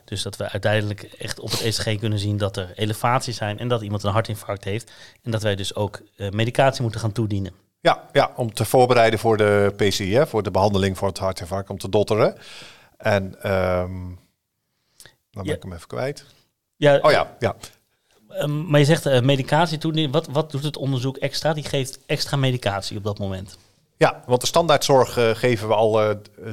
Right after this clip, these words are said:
Speaker 2: drie soorten medicijnen. En je wilt dat, eh,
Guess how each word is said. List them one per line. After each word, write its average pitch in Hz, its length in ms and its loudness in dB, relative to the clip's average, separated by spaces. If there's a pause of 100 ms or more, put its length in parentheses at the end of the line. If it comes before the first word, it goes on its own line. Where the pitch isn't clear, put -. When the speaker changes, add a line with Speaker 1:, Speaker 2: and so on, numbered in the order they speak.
Speaker 2:
drie 131 180 -6
soorten 120 300 0
medicijnen. 151 640 -2 (500)
En 113 400 -4
je 110 100 0
wilt 113 380 2
dat, 107 260 -4
eh, 101 220 0